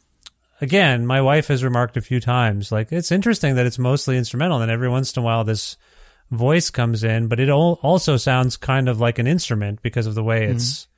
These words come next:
Speaker 1: um, processed or presented." Like, the, the, the vocal itself has a instrumental quality. I don't, that sounds dumb, but you know what I'm getting at?
Speaker 2: Totally.
Speaker 1: Yeah.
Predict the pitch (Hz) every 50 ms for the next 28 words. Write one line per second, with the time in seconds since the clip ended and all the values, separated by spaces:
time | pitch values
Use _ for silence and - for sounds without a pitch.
0 | _ _ _ _ _ _ _ _ _ _ - 104 98 98 92 95 92 104 - _
1 | 131 131 135 - - 110 98 - - 117 107 - - 113 104 120 127 135 123 117
2 | 98 95 98 107 110 _ _ _ _ _ _ - _ _ _ _ _ - 120 110
3 | 110 - - 117 117 117 107 110 113 113 110 104 110 113 107 131 143 147 - 143
4 | 127 120 113 - - 143 147 139 - - 113 107 110 113 107 107 107 107 110 110
5 | _ _ _ _ _ - 127 123 117 - - 113 113 120 113 117 110 - - -
6 | 107 107 110 127 127 143 143 143 131 113 127 131 127 123 120 113 120 123 123 -
7 | - 117 113 107 107 104 107 110 107 104 104 104 117 117 139 143 143 135 123 110
8 | 107 107 117 120 127 143 147 151 151 - _ _ _ _ _ _ _ _ _ -
9 | - _ _ - 190 240 170 110 95 90 - _ _ _ _ _ _ - 123 110